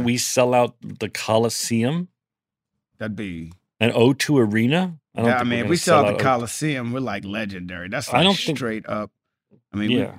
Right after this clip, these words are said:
Speaker 2: we, we, we might as well call ourselves gladiators.
Speaker 1: I
Speaker 2: We
Speaker 1: didn't
Speaker 2: do
Speaker 1: like
Speaker 2: that,
Speaker 1: it when
Speaker 2: right?
Speaker 1: Cody was, I didn't like when Cody was being, about to be negative about our date for Thursday night.
Speaker 2: Listen, bud.
Speaker 1: <laughs>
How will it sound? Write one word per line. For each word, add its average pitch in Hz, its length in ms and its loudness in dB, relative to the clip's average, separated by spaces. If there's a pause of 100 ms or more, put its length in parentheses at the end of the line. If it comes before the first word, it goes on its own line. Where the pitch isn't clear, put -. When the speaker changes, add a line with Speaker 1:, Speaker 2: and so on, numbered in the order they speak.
(100)
Speaker 2:
we, 123 140 -4
we, 120 160 -6
we 135 60 -2
might 135 160 2
as 117 100 -2
well 117 120 -2
call 117 260 -2
ourselves 110 420 -4
gladiators. 92 760 -4
Speaker 1:
I - 40 2
Speaker 2:
We 175 60 4
Speaker 1:
didn't 247 120 4
Speaker 2:
do 233 60 4
Speaker 1:
like 131 80 4
Speaker 2:
that, 139 80 6
Speaker 1:
it 117 40 4
when 110 100 2
Speaker 2:
right? 101 100 0
Speaker 1:
Cody 139 260 6
was, 107 240 0
I 127 80 0
didn't 196 200 4
like 113 280 -2
when 107 220 -2
Cody 123 340 -2
was 98 340 -10
being, 104 460 -4
about 110 240 0
to - 80 -14
be 101 120 -10
negative 104 460 -2
about 98 280 -2
our 92 100 -2
date 113 340 -2
for - 140 -16
Thursday 98 400 -10
night. 104 300 -14 (2000)
Speaker 2:
Listen, 85 360 -12
bud. 76 280 -16 (280)
Speaker 1:
<laughs> - 100 4